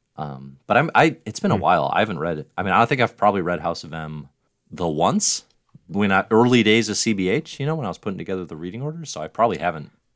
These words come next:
Speaker 1: I definitely haven't touched the tie-in since. So I'm mildly
Speaker 2: Yeah.
Speaker 1: curious.
Speaker 2: Huh, okay. I mean, I, I don't really have any context, so I'm looking
Speaker 1: Now,
Speaker 2: forward
Speaker 1: you,
Speaker 2: to it.
Speaker 1: you've said before that you just know the ending of House of M, but you really don't know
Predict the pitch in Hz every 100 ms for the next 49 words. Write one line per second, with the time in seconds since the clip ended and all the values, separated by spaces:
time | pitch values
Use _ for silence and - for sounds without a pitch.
0 | - 92 151 92 78 82 - - 98 92
1 | 71 - - - - - - - 151 92
2 | - 98 90 92 - _ - _ 294 143
3 | _ 175 160 120 113 110 123 110 113 110
4 | 107 107 - - 104 101 101 101 101 92
5 | 90 - 90 90 _ _ _ 95 101 101
6 | 113 117 156 175 143 139 160 - 127 92
7 | - - 101 87 90 95 92 92 - 87
8 | 82 78 71 95 82 76 78 78 76 -
9 | 73 73 65 - 87 80 78 76 73 73
10 | 71 69 69